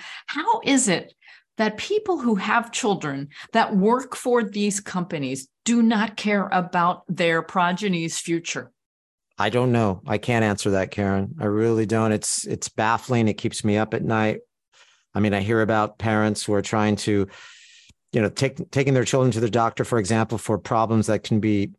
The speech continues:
Speaker 2: easily eliminated in their lives with a plant-based diet. And they just refuse, they refuse to, to look that way. They refuse
Speaker 1: Yeah.
Speaker 2: to see it.
Speaker 1: At some point,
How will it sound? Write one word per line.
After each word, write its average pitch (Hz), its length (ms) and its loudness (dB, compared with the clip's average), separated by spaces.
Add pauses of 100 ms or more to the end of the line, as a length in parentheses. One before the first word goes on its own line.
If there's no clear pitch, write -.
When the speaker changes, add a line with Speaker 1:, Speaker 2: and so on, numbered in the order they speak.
(100)
Speaker 2:
easily 123 560 2
eliminated 101 580 2
in 98 140 4
their 98 160 4
lives 95 540 0
with 101 420 -2
a 101 100 -4
plant-based 98 560 -2
diet. 104 300 2
And 101 140 2
they 104 120 2
just 110 280 0
refuse, 123 600 0 (140)
they 127 100 2
refuse 151 580 2
to, 151 500 2 (220)
to 151 100 0
look 139 260 0
that 151 180 2
way. 143 300 2 (140)
They 107 80 2
refuse 104 200 2
Speaker 1:
Yeah. 175 260 4
Speaker 2:
to 170 100 -4
see 113 240 -2
it. 98 180 -2 (180)
Speaker 1:
At 185 200 -2
some 320 280 -2
point, 320 600 -4